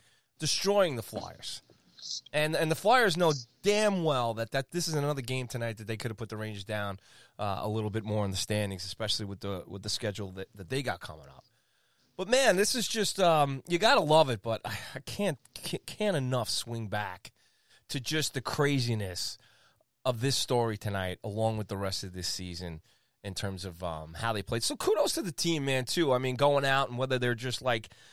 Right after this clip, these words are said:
"Hey, we gotta go out and try and, you know, <laughs> make this guy look good." But I'm sure it's more of a pride thing for them. And I, you know, I didn't get to watch all the game. I looked at most of the highlights of all the goals. I caught the end of the third period there when it was over anyway, so it didn't really matter. So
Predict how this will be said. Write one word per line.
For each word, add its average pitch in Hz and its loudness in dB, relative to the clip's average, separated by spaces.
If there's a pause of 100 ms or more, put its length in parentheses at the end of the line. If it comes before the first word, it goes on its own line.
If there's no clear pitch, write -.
"Hey, 143 2
we 135 0
gotta 131 4
go 123 2
out 120 4
and 107 -16
try 117 -2
and, 110 -4 (340)
you 143 -2
know, 135 4
<laughs> 139 2
make 120 0
this 143 2
guy 127 4
look 117 -2
good." 127 4
But 117 0 (180)
I'm 196 4
sure 226 8
it's 170 6
more 170 8
of 135 -2
a 117 -6
pride 113 2
thing 117 -4
for 107 -6
them. 113 0
And 156 2
I, 175 4
you 190 0
know, 156 8
I 180 6
didn't 202 0
get 170 -2
to 156 0
watch 135 6
all 131 2
the 123 0
game. 123 0
I 117 2
looked 131 0
at 135 -4
most 127 -2
of 120 -4
the 113 -2
highlights 117 0
of 113 -4
all 107 -2
the 110 -6
goals. 120 0 (340)
I 113 0
caught 135 0
the 123 0
end 120 0
of 104 -4
the 104 -14
third 107 -4
period 113 0
there 113 2
when 101 -4
it 98 -6
was 95 -4
over 110 -2
anyway, 113 0
so 104 -4
it 101 -6
didn't 107 -6
really 98 -6
matter. 107 0
So 110 0